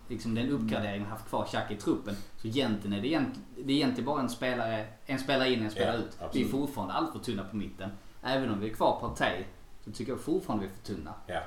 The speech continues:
Speaker 1: För alternativet där är ju liksom, ja, möjligtvis att
Speaker 2: Eller
Speaker 1: Smith
Speaker 2: Nini
Speaker 1: Rowe
Speaker 2: Lokonga.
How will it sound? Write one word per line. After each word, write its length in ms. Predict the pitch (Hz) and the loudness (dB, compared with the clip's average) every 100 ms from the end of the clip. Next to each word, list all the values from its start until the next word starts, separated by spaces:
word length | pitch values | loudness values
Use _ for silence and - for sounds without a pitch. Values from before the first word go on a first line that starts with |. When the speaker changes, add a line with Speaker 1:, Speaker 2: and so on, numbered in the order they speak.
| - | -4
Speaker 1:
För 140 | - 131 | 2 4
alternativet 640 | 131 131 135 147 107 113 | 4 2 2 4 4 2
där 120 | 160 | 2
är 80 | 135 | 4
ju 200 | 127 123 | 4 4
liksom, 420 | 120 131 120 127 | 0 0 -2 0
ja, 240 | 139 143 151 - - | 2 4 2 -2 -2
möjligtvis 600 | 151 165 165 160 143 127 | 2 4 4 4 2 2
att 80 | |
Speaker 2:
Eller 100 | 110 | 0
Speaker 1:
Smith 240 | 101 123 - | 4 4 4
Speaker 2:
Nini 100 | 139 | 6
Speaker 1:
Rowe 160 | 135 113 | 6 8
Speaker 2:
Lokonga. 180 | 107 107 | 6 2